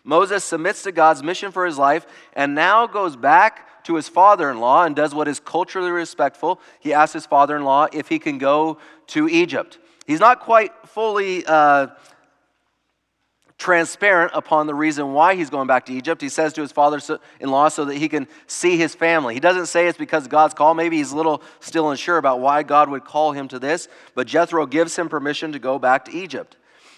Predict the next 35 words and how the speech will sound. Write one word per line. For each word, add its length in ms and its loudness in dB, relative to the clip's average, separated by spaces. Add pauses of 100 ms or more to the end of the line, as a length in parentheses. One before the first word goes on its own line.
Then 200 0
in 100 -2
verses 340 -2
nineteen 420 -2
and 120 -8
twenty, 460 -4 (240)
God 480 4 (180)
ass-, 260 -2
reassures 720 -4
Moses. 540 -2
He, 160 -8 (220)
he, 240 -6
he, 160 -12
once 340 -4
again, 300 -4
he 140 -4
reassures 600 -4
Moses 680 -4 (480)
of 160 4
his 160 0
safety 600 -6 (200)
from 180 -4
those 300 2
individuals 720 -4
that 200 -2
were 120 -6
seeking 400 -6
his 160 -8
life 260 -2
previously. 460 -8
He 20 -10
says, 220 -6
"All 220 4
the 60 -4
men 320 -4